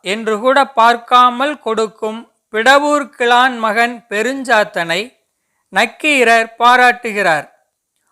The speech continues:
"வள்ளலின் பொருள் இரவலனின் பொருள், வள்ளலின் வறுமை இரவலனின் வறுமை" என்று பெரும்பதுமனார் குறிப்பிடுகிறார். "உலகமே வறுமையுற்றாலும் கொடுப்பவன் அதியன்" என்கிறார்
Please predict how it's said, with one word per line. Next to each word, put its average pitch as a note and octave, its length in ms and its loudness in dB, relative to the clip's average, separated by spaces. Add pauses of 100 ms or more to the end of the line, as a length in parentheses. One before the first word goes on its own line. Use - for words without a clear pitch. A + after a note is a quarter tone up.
(120)
"வள்ளலின் D4 800 2
பொருள் B3+ 500 0
இரவலனின் A#3+ 840 0
பொருள், F#3+ 420 -6 (640)
வள்ளலின் B3+ 760 2
வறுமை A3 760 -2
இரவலனின் A#3+ 760 0
வறுமை" G3+ 640 -4
என்று F#3+ 680 -4 (640)
பெரும்பதுமனார் A3+ 1120 0
குறிப்பிடுகிறார். G#3+ 1080 -4 (580)
"உலகமே B3 720 0
வறுமையுற்றாலும் A3 1200 -2
கொடுப்பவன் A3+ 800 -2
அதியன்" G3+ 640 -4
என்கிறார் G3+ 880 -2